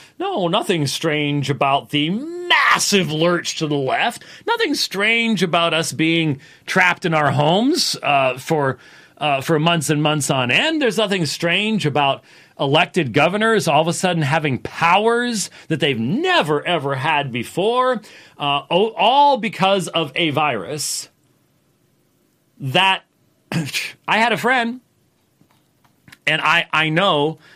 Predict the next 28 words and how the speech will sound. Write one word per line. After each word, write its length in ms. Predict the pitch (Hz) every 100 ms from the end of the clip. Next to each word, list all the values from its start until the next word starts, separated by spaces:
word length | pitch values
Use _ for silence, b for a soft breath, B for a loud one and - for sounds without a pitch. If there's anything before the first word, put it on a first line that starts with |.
| b -
that 180 | 131
the 100 | 143
virus 440 | 131 160 175 175 -
can 160 | 160
be 120 | 143 151
involved 600 | 139 147 151 147 139 - _
in 260 | - 151 147
bringing 400 | 123 143 143 143
about 380 | 139 131 131 117 _
death 320 | 120 147 139 -
in 120 | 135
someone 420 | 135 151 143 131
with 180 | 127 131
comorbidity 720 | - 143 143 131 135 127 123
factors. 460 | 127 120 - 85 -
I 200 | 120 127
recognize 800 | 120 131 139 127 90 107 80 87
that. 200 | 95 80 _ b b b b b b b b _ _ -
But 120 | 135
I 60 |
have 140 | 220 294
a 40 |
friend, 260 | 175 175 247
I 40 |
won't 240 | 262 240 208
mention 300 | 214 185 190
right 160 | 170
now, 400 | 185 285 262 247